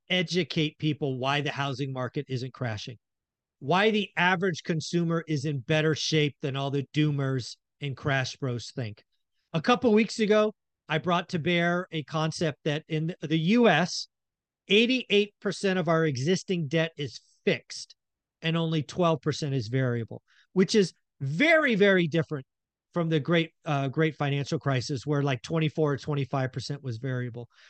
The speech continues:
We are very unique in the world having fixed rate thirty-year debt in housing.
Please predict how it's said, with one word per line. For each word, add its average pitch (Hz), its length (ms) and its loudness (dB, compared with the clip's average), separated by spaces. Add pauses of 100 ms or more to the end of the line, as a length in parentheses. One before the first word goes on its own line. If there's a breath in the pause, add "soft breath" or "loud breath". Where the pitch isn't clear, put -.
We 269 240 2
are 254 80 6
very 262 420 2
unique 233 640 -2
in 208 140 0
the 202 80 2
world 175 560 6 (340)
having 170 320 -2 (160)
fixed - 400 0
rate 170 320 0 (100)
thirty-year 165 440 2
debt 143 340 -2
in 147 140 -2
housing. 135 420 0